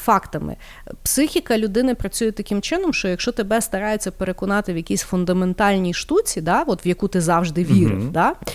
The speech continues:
Speaker 1: е, м-, методика закидати тебе фактами: "А ти що, не знаєш, що в цьому році таке-то сталося? А той то то-то зробив, а то то то-то". І чим більше тобі дають насправді аргументів,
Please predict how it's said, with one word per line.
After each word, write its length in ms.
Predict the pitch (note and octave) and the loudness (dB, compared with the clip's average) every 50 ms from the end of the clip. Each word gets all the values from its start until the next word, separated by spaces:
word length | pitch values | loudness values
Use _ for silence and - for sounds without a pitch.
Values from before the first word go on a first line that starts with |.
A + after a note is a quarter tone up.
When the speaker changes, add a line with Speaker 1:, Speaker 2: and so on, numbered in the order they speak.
| - - - - - - - - | -10 -12 -14 -14 -16 -16 -10 -4
Speaker 1:
е, 680 | - E3+ E3 E3 E3 E3+ E3 E3 E3 E3 D#3+ D#3+ D#3+ | -2 0 0 2 2 2 2 2 2 2 2 2 0
м-, 80 | D#3+ D#3 - - - - F3+ F#3+ - - | 0 -2 -4 -8 -8 -6 -4 -4 -4 0
методика 720 | - G3+ G#3 G#3+ G#3+ - C#4+ D#4 F4 C4+ C4+ B3+ - A#3 G#3+ | 2 4 4 4 4 4 4 4 4 4 2 2 2 0 0
закидати 600 | F#3 G3 G3 - G#3+ F#3+ A#3 B3+ C#4+ - - G#3+ | 0 -2 -2 -2 -2 2 2 2 2 2 0 -2
тебе 260 | - G#3+ G3 G3+ G#3 | -2 0 0 0 0
фактами: 500 | - - B3+ D#4 F4+ - - G#3 F#3 F3+ | 0 0 0 0 0 0 0 0 2 2
"А 80 | G3 G#3+ | 2 2
ти 100 | - C4 | 0 0
що, 160 | - - D4+ | 2 4 4
не 120 | C4 A#3+ | 4 4
знаєш, 280 | A3+ C4 D#4+ E4+ C#4+ - | 4 4 4 4 4 2
що 100 | - A3+ | 0 -2
в 40 | - | 0
цьому 320 | - - C#4+ D4 C#4 C#4 | 2 4 4 6 6 6
році 260 | D4 C#4+ C#4 - C#4 | 4 4 2 2 0
таке-то 380 | - C#4+ C4 - D#4 C#4 - G#3+ | -2 -2 0 0 2 2 2 0
сталося? 420 | - - G3 F3+ F3 E3 - - - | 0 2 2 2 2 2 0 -2 -2
А 80 | - - | -2 2
той 180 | - D#4+ D#4+ | 4 2 4
то 140 | D#4 - D4+ | 4 2 0
то-то 340 | - - E4+ D#4+ D#4+ A#3 G3+ | 4 4 4 4 4 4 2
зробив, 280 | F#3+ F#3 F3+ E3+ E3+ - | 2 2 0 0 -2 0
а 100 | - A3+ | 0 0
то 160 | - D#4+ E4 | 2 2 2
то 120 | E4 D#4+ D#4+ | 2 2 0
то-то". 260 | D#4+ E4 D#4+ - - G3 - | 2 2 2 2 0 -2 -4
І 60 | A3 | -4
чим 220 | - - - A#3+ A3 | -2 0 0 0 2
більше 280 | B3 D#4+ E4 - C4+ | 2 2 2 0 -2
тобі 280 | - B3 A3+ A3+ C4+ C4+ | -4 -2 -2 0 0 0
дають 380 | A3 A#3+ A#3 A#3+ C4 B3+ - | 2 0 2 2 0 0 0
насправді 440 | A3+ G3+ - - - A#3+ A#3 G#3 A3+ | -2 -2 -2 -2 -2 -2 0 2 2
аргументів, 680 | G#3 G#3 G3+ F3+ G3+ G3+ A#3 - A4 G#4+ - C4 G#3 | 2 2 4 2 2 0 0 -2 -2 0 0 -2 -2